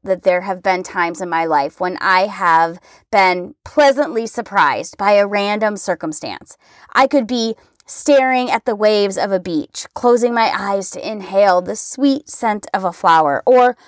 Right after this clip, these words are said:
relaxing into a hug, right?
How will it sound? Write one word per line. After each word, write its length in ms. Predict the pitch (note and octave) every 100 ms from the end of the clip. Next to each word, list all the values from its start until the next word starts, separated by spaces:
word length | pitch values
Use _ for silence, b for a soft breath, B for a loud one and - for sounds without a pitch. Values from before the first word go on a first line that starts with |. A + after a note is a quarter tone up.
| b b -
relaxing 960 | C4+ A#3 A#3+ D4 E4 - F4+ D4 A#3 -
into 580 | A3+ A3+ - A#3+ A#3 A3 -
a 420 | A3 G#3 G3 G#3 _ _ _ _
hug, 480 | - A3+ F#3+ D3+ - - _ _ _ _
right? 380 | F3 G#3+ C4